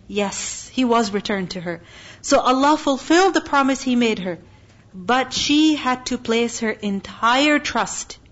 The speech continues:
in him. وَلَكِنَّ أَكْثَرَهُمْ لَا يَعْلَمُونَ.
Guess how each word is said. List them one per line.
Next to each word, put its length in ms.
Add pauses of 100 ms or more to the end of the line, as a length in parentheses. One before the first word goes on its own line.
(100)
in 120
him. 340 (720)
وَلَكِنَّ 680
أَكْثَرَهُمْ 880
لَا 240
يَعْلَمُونَ. 640